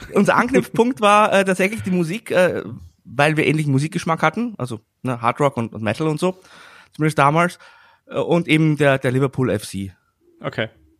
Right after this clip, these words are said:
Speaker 2: <laughs> Auch nicht schlecht. Ähm, ja, und dann können wir da auch schon den Sprung rüber zur, äh, W C W machen. Shaggy, da ist sie ja dann auch eigentlich über, ja, einen, äh, fast schon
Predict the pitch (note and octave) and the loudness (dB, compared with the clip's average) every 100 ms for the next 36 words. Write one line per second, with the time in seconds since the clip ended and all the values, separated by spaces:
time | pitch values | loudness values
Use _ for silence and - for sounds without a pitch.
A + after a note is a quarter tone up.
0 | - - - - F3 - C#3+ - - D#3+ | -18 -10 -8 -4 -4 -6 -14 -18 -14 -10
1 | C#3 - - C3+ A#2+ - F#2+ - - - | -10 -10 -12 -10 -10 -8 -10 -10 -18 -12
2 | - C#3+ C3 - - F3 D3+ D3+ G3+ C4 | -2 -2 -2 -4 0 2 2 -4 -2 0
3 | F3 D#3+ D3+ - D3+ D3 - - A#3 G#3+ | 0 0 -2 -4 -4 -6 -8 -6 -6 -2
4 | E3 E3 D3+ - D3+ D3+ C#3+ C#3 - - | 0 0 0 -2 2 2 2 -2 -18 -6
5 | C#3+ C#3+ C#3 D3+ D#3+ D3+ B2+ E4+ G#3 A#2+ | 0 2 2 0 0 -2 -2 -2 -2 -4
6 | D3 D3 - - - - F#3 E3 D3 D3 | -4 -14 -18 -18 -4 0 0 2 2 2
7 | D#3+ - F#3 F3 E3 D#3+ A3+ A3+ D#3+ D#3+ | -2 -4 -2 0 0 -2 -4 0 0 0
8 | D#3 - D#3 D3+ D3 - - - - D3+ | -2 -8 0 4 4 2 -18 -6 2 2
9 | D3+ D3+ C#3+ - - _ _ _ _ _ | 4 0 0 -8 -20 _ _ _ _ _
10 | _ _ - E3+ E3 F3 D#3+ D3 | _ _ -4 -4 -4 -6 -6 -8